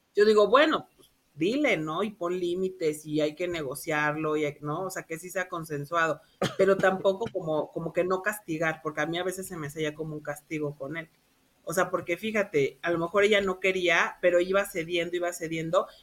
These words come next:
y al final del día le iba alimentando la fantasía, ¿me explico?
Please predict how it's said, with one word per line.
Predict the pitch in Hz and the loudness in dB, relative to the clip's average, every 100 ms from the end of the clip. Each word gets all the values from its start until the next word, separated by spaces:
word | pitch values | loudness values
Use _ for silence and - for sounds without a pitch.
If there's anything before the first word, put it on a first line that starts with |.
| _ | _
y | - | 4
al | 185 | 6
final | 185 190 196 | 4 2 4
del | 262 311 | 4 2
día | 233 233 | 4 4
le | 220 | 4
iba | 185 247 | 2 0
alimentando | 247 180 156 165 175 170 | 0 -2 -4 -4 -2 0
la | 151 147 | 0 -2
fantasía, | 139 139 127 - 233 185 _ _ _ | -12 -14 -16 -6 -4 -4 _ _ _
¿me | 160 | -14
explico? | 147 175 165 185 254 - | -12 -8 -4 -2 -2 -4